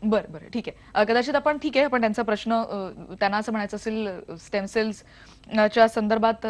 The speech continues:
आपण दुसरा प्रश्न असा घेऊयात, अ, की साधारण एखादी जेव्हा स्टेम सेल्सचा आपण वापर करतो, की एखाद्या बाळाचे स्टेम सेल्स आपण सेव्ह केलेले आहेत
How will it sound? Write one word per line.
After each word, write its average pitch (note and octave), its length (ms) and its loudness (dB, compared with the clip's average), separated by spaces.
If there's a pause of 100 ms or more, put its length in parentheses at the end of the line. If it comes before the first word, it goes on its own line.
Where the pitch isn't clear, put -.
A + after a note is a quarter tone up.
(100)
आपण G#3+ 240 -2
दुसरा G#3+ 260 -2
प्रश्न A3 260 -4
असा G3 200 -8
घेऊयात, F3+ 280 -8 (280)
अ, G#3+ 180 0
की C4+ 100 -4
साधारण C4 460 0 (140)
एखादी B3+ 560 -2
जेव्हा B3 200 -2
स्टेम G#3+ 220 -4
सेल्सचा A#3 340 -4
आपण C4 140 -4
वापर G#3+ 340 0
करतो, E3 280 -8
की F#3+ 100 -8
एखाद्या A3 280 -4
बाळाचे G3 340 -2
स्टेम G#3 220 -8
सेल्स A3+ 260 -6
आपण A3+ 160 -4
सेव्ह G3+ 380 -4
केलेले G#3 300 0
आहेत F3+ 300 -2